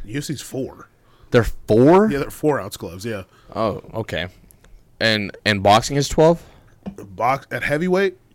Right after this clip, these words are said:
Speaker 1: twelve.
Speaker 2: Boxing is twelve? Okay. See, I thought it was, like, eight and sixteen or something like that.
Speaker 1: No, there's a bunch of different ones. There's eight, ten, twelve, fourteen.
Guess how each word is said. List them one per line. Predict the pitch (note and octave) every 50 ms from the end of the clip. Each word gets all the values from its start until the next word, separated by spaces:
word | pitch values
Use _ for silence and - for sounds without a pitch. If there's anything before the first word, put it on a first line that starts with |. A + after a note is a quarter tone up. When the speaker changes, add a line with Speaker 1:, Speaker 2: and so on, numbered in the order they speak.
| _ _ _ _ _ _ _ _ _ _ _ _ - -
Speaker 1:
twelve. | - - A2+ G#2+ A2 A2+ B2 A#2+ - _ _ _ _ _ _ _ _ _ _ _ -
Speaker 2:
Boxing | - G2 G#2 - - A2+
is | G2+ F2 -
twelve? | - - - G#2 A2+ A#2 - -
Okay. | - - - F#2 - - - - - -
See, | - - A#2+
I | B2+
thought | C3+ F3 D#3 D3
it |
was, | A#2+ A2+ G2+
like, | F2+ D#2+ - - -
eight | - G2+ A2+ - -
and | F#2+ F#2
sixteen | - - G#2+ - - - - A2 G#2
or | - -
something | - - E2 F2
like | F#2 F#2
that. | - F2+ F2+ F2+ E2 - - A#2 - - _ _ _ _ _ _ _ _ _ _
Speaker 1:
No, | - A#2+ B2+ D#3 D#3+ D#3
there's | D3+ E3+ E3 D#3 C#3 A#2+
a | A#2 C3
bunch | B2 A#2 _ - D3 C3+ D#3+ E3+ E3 -
of | C3
different | B2 C#3 C3+ C3 B2
ones. | B2 A#2+
There's | A#2+ C3 B2 A#2+ - - _ _ _ _ _ _ _ -
eight, | C#3+ D#3+ E3 F3 - _ _ _ _ _ - - - _
ten, | - - - D#3+ D#3 D#3 D#3 D#3
twelve, | C#3+ - - C#3+ C#3+ D3 D3 D3 D3+ D3+ D3 C#3+ D#3 _
fourteen. | _ - - - D#3 D#3 C#3+ D3 - C#3+ C#3 C3+ C3+ C3+ C3+ C3+